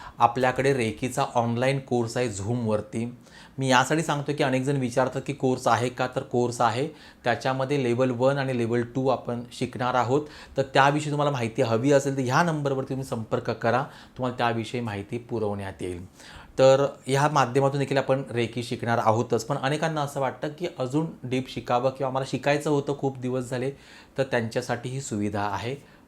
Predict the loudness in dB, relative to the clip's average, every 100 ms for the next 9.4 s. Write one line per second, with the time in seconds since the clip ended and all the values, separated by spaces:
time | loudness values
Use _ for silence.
0 | _ 2 2 2 -2 0 0 -2 -6 -16
1 | -20 _ -10 -8 -6 -2 -2 -4 -6 -6
2 | -2 -2 -2 -4 -6 -6 -8 -10 -12 -18
3 | -20 -20 -2 2 2 2 -2 -2 -6 -6
4 | -8 -8 -8 -6 -6 -6 -4 -6 -6 -6
5 | -6 -6 -6 -8 -10 -20 -18 4 4 4
6 | 4 6 6 8 8 6 2 -2 0 2
7 | 2 0 0 0 -2 0 -2 -4 -6 -8
8 | -12 -18 -20 -18 -12 -2 4 6 4 -2
9 | -4 -2 -8